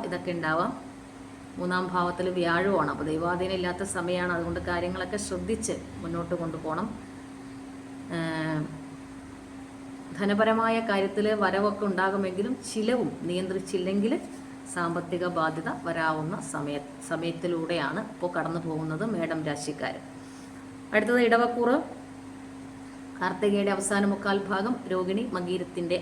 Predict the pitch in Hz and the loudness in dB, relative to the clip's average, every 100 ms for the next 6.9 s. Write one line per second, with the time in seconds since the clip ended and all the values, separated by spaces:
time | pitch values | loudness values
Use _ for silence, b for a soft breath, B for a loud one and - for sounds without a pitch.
0 | 175 170 165 170 170 170 175 170 165 156 | 0 -2 0 0 0 0 0 0 0 -2
1 | 165 165 175 202 - B B B B B | -2 -2 0 0 0 B B B B B
2 | 175 202 214 208 208 220 220 214 202 196 | 0 4 6 8 8 8 6 6 4 2
3 | 202 208 226 214 196 202 208 202 202 - | 2 4 4 4 4 2 4 4 4 0
4 | 185 196 190 185 185 196 - 190 175 220 | 2 2 2 0 0 -2 -2 -2 -2 -2
5 | - B B B - - 196 196 220 220 | -4 B B B -12 0 0 4 6 6
6 | 220 185 185 190 226 214 185 185 | 6 8 6 4 2 4 4 4